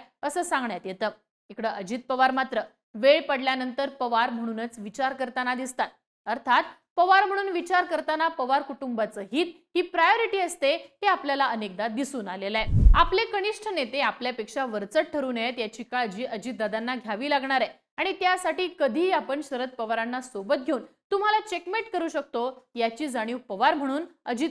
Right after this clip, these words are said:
पवारांना घ्यावी लागणार आहे. पक्षांतर्गत नियंत्रण ठेवण्यासाठी सुद्धा शरद पवारांचा पर्याय आपल्या समोर आहे हे अजित पवार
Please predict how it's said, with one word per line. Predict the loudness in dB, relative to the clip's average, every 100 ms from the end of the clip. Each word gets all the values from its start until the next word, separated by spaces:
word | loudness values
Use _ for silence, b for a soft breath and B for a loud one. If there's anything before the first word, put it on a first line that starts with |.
| -4
पवारांना | -6 -4 -4 -6
घ्यावी | -2 -2 -2 -6
लागणार | -8 -4 -4
आहे. | -4 _ _ _ -14
पक्षांतर्गत | -8 -4 -4 -4 -4 -6 -6
नियंत्रण | -8 -6 -6 -6
ठेवण्यासाठी | -6 -8 -6 -6 -6 -8
सुद्धा | -2 -2 -2 _ _ -2
शरद | 2 2
पवारांचा | 2 -2 0 0 0 -4
पर्याय | -2 -2 0
आपल्या | 0 -2 -4 -6
समोर | -6 -4 0
आहे | 0 0 -10 _ 0
हे |
अजित | 2 2 0 -2 -2
पवार | 2 0